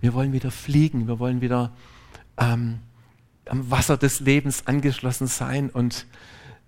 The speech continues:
und auch, also der, der, der Leib Jesu wieder dieser, dieser Baum ist, der an Wasserquellen steht. Ja, Psalm eins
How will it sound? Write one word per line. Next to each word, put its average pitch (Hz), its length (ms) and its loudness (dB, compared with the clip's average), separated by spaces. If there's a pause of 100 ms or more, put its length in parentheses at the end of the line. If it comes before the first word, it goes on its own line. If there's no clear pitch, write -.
(960)
und 135 160 -4 (240)
auch, - 260 -4 (440)
also 127 200 0
der, 123 200 -4 (120)
der, 131 120 4
der 123 160 0
Leib 131 260 2
Jesu 143 420 2
wieder 131 200 2
dieser, 120 420 -2 (480)
dieser 120 300 -4 (140)
Baum 147 500 4
ist, - 400 0
der 120 140 2
an 117 200 -2
Wasserquellen 131 760 0
steht. 110 380 -2
Ja, 113 120 2
Psalm 117 540 -4
eins 113 500 -4